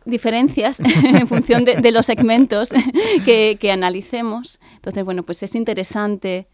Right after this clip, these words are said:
eh, determinar qué diferentes percepciones o actitudes, eh, tiene cada, cada uno de los turistas, sobre todo para que las empresas puedan, pues, establecer determinados objetivos y acciones concretos hacia estas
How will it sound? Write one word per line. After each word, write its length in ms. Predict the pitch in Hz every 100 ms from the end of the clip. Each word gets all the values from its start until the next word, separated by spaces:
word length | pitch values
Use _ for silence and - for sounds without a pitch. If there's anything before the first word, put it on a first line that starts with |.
| _ -
eh, 140 | 190
determinar 600 | 190 180 185 185 185 202
qué 120 | 196
diferentes 480 | 190 208 190 202 202
percepciones 760 | 185 - 175 - 214 202 190 -
o 40 |
actitudes, 720 | 180 180 170 214 196 208 - - - -
eh, 160 | - 190
tiene 260 | 190 185 190
cada, 340 | 185 190 190
cada 260 | 190 185 180
uno 240 | 185 202
de 80 | 190
los 160 | 175 -
turistas, 640 | 175 185 240 - 180 - -
sobre 280 | - 185 185
todo 220 | 196 208
para 220 | 233 208
que 160 | 196 196
las 240 | 185 -
empresas 420 | 180 - 190 233
puedan, 460 | - 185 185 196 220 - - -
pues, 160 | 208 202
establecer 460 | 196 190 190 196
determinados 640 | 202 220 202 180 180 202 202
objetivos 500 | - 170 240 233 -
y 60 |
acciones 320 | 180 - 196 208
concretos 680 | 196 190 208 202 226 - _ - _ -
hacia 280 | 190 - 180
estas 380 | - 196 196